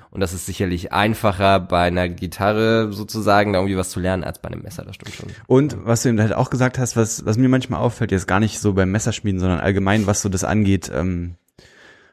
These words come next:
Speaker 2: Dinge selber machen, Dinge selber aufbauen, selber hochziehen, was auch immer zu Hause.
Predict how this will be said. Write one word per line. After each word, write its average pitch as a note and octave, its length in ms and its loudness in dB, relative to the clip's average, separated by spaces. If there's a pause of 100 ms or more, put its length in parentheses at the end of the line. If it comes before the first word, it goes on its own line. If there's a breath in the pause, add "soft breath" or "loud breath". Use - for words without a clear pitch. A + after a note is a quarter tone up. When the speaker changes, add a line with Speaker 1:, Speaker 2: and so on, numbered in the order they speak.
(140)
Speaker 2:
Dinge A2 160 6
selber G#2 240 8
machen, G2+ 340 0
Dinge G2 300 2
selber F#2+ 320 2
aufbauen, F#2+ 380 0
selber G2 260 2
hochziehen, G2 380 -6
was F#2 160 -4
auch - 80 -10
immer G2+ 220 -2
zu G2 140 -6
Hause. G2+ 340 -2